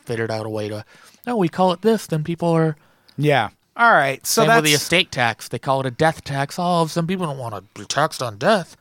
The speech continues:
Speaker 1: but an estate tax, motherfuckers.
Speaker 2: So that's our episode. What do we have to plug before we get out of here? January twenty-sixth, Hollywood Hotel, Unpops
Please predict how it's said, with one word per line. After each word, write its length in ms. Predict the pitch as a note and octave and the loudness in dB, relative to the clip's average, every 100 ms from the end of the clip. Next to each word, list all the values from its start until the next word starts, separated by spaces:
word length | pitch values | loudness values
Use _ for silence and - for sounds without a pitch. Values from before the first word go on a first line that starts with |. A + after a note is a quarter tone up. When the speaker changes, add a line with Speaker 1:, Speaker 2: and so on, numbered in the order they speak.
| - | -14
Speaker 1:
but 120 | A#2+ | -12
an 100 | A#2 | -10
estate 400 | A2 - D#3 G3 | -12 -8 -6 -6
tax, 360 | - A#2 B2 - _ | -8 -12 -14 -18 _
motherfuckers. 720 | A#2 A#2 - A#2+ B2 B2+ - _ - | -20 -18 -18 -18 -18 -18 -20 _ -6
Speaker 2:
So 600 | - A3 G3 F#3+ F3+ E3+ | 0 4 6 6 2 -2
that's 240 | - G#3 A3 | 0 2 4
our 160 | F#3 | 4
episode. 680 | D3 - C#3+ E3 D3 C#3+ D3 A#2+ - - | 4 0 -2 2 4 4 0 -4 -12 -16
What 140 | - F#3 | -2 0
do 60 | |
we 80 | G3 | 2
have 160 | F3+ F3 | 2 0
to 80 | D#3 | -2
plug 340 | - D#3 D3+ | 0 2 2
before 260 | B2+ - C#3 | -2 -2 -2
we 100 | C3+ | 0
get 120 | C3 | 2
out 180 | B2+ C3 | 2 2
of 60 | |
here? 140 | C3+ C#3 | 0 0
January 480 | E3 F3+ F#3 F3 | 2 2 4 2
twenty-sixth, 640 | E3 - E3+ D3+ F#3 D#3+ - | 2 0 0 0 0 0 0
Hollywood 400 | F3 D#3+ D#3+ D#3 | 2 4 4 0
Hotel, 500 | D3 C#3 D#3+ D3 C#3 | -2 -2 2 2 2
Unpops 720 | D#3 D#3 C#3+ - C3 B2+ - | 0 0 0 2 2 0 -6